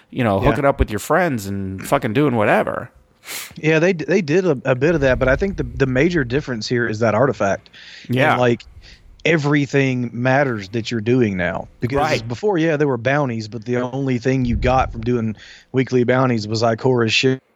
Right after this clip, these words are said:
Speaker 2: reward for doing ten of 'em.
Speaker 1: Right.
Speaker 2: <clears throat> And that was it. You can still layer the shit.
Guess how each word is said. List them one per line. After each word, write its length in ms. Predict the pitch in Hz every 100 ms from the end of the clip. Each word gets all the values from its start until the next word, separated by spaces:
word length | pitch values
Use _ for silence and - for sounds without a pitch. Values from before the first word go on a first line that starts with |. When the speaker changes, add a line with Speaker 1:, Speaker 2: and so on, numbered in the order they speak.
| _ -
Speaker 2:
reward 540 | 117 113 113 117 117
for 100 | 117
doing 200 | 117 104
ten 180 | 127 123
of 100 | 90
'em. 180 | 85 80 _ -
Speaker 1:
Right. 380 | 127 135 104 - -
Speaker 2:
<clears throat> 180 | 170 165
And 140 | 165
that 120 | 175 147
was 120 | 131
it. 180 | 156 101
You 80 | 180
can 100 | -
still 300 | 214 214 135
layer 280 | 156 226 131
the 100 | 113
shit. 320 | 117 101